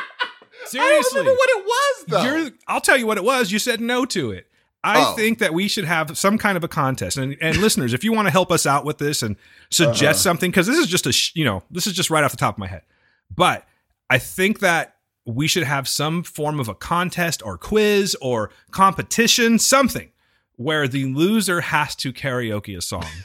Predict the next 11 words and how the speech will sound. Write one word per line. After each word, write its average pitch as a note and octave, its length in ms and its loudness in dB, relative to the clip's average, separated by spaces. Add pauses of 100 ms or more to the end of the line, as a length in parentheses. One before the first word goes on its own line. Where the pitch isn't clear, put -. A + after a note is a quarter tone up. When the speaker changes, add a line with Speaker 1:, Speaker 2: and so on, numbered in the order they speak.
Speaker 2:
<laughs> - 280 -20
Speaker 1:
in F#3 120 4
its F#3 140 0
entirety. A2+ 580 -2 (380)
Speaker 2:
Oh - 380 -2
my - 280 -6 (120)
Speaker 1:
And F3+ 100 2
here's A#3 220 4
the - 80 4
Speaker 2:
God. A3+ 40 -2
Speaker 1:
deal. B3+ 160 6